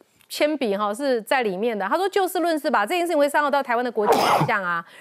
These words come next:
然后就讨论讨论哦，人就直接把他退群了，就是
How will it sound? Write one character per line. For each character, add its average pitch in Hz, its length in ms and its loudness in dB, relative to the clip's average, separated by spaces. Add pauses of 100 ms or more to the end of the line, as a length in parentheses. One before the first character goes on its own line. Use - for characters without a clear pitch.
(120)
然 247 140 0
后 339 60 2
就 349 100 0
讨 190 160 0
论 262 180 4
讨 208 140 2
论 226 220 0
哦， 185 180 0 (240)
人 233 240 0 (160)
就 233 140 -4
直 233 160 -2
接 262 100 4
把 220 140 2
他 214 80 0
退 247 200 0
群 160 300 -8
了， 160 140 -16 (160)
就 - 120 -10
是 427 120 4